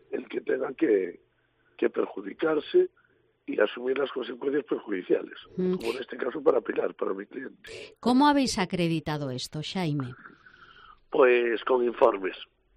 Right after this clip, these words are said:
Speaker 1: con informes de profesionales y con informes también de instituciones del Estado, porque los propios servicios sociales acaban reconociendo, pues, que esta persona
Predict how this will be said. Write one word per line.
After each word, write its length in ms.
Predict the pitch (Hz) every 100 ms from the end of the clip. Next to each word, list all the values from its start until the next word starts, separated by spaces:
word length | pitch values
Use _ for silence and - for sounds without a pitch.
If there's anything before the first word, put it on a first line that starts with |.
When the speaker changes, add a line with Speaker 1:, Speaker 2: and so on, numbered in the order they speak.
| _ -
Speaker 1:
con 440 | 98 104 92 98
informes 440 | 104 110 113 113
de 100 | 107
profesionales 840 | 104 110 117 - 160 202 220 233 240 - _ - - _ _
y 140 | 196
con 800 | 165 151 123 110 107 104 98 95 _ _ _ -
informes 440 | 113 135 135 135
también 300 | 143 139 170
de 60 | 196
instituciones 640 | 190 151 135 - 123 107
del 120 | 104
Estado, 400 | 95 - 98 90 -
porque 540 | - 92 - 101 98 95 - - - - -
los 120 | 110
propios 380 | - 127 127 127
servicios 460 | 131 123 123 131 -
sociales 520 | 127 - 139 143 135
acaban 400 | 113 120 117 117
reconociendo, 840 | 120 117 123 117 131 127 143 156 _ _ _ _ _ -
pues, 680 | - 101 98 87 87 - -
que 100 | 113
esta 200 | - 110
persona 560 | 120 - 127 123 147